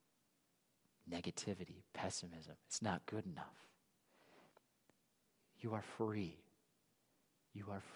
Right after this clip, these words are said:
free. Don't get locked up into this mindset that our religious elite had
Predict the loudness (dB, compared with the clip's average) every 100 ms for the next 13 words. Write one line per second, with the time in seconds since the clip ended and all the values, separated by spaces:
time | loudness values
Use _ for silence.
0 | -6 -4 -2 -2 -4 -12 -20 -20 _ _
1 | _ _ _ -20 -20 8 10 10 10 12
2 | 12 12 10 6 6 2 2 2 2 2
3 | 4 4 4 2 2 2 0 -14 -20 -20
4 | -20 _ _ _ _ _ _ _ _ _
5 | _ _ _ _ _ 10 12 12 12 12
6 | 2 -14 -20 -20 -20 -20 -8 2 8 8
7 | 8 4 4 4 4 2 -2 0 0 0